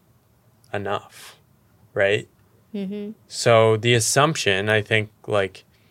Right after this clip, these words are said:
Speaker 1: this is the good thing, is, like, people do accept you as just, you're one of us. You're part of the American machine. Whereas, like, in Taiwan,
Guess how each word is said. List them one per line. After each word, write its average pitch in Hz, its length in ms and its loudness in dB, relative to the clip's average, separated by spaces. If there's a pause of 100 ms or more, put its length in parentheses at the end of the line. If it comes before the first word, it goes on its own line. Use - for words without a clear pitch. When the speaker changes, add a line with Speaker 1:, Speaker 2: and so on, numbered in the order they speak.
(300)
Speaker 1:
this 113 200 -2
is 120 120 -6
the 113 60 -4
good 113 280 -2
thing, 107 180 -2
is, 104 160 -6
like, 104 200 -6
people 123 260 -6
do 120 340 -4
accept - 460 -4
you 131 180 -12 (240)
as 107 180 -6
just, - 280 -14
you're 110 400 -6
one 117 160 -2
of 131 80 -2
us. - 480 -4 (220)
You're 113 200 -10
part 110 420 0
of 110 140 -8
the 110 100 -4
American 101 760 -6 (720)
machine. 117 580 -6 (720)
Whereas, 113 380 2
like, 101 380 2 (440)
in 113 140 -4
Taiwan, 113 800 0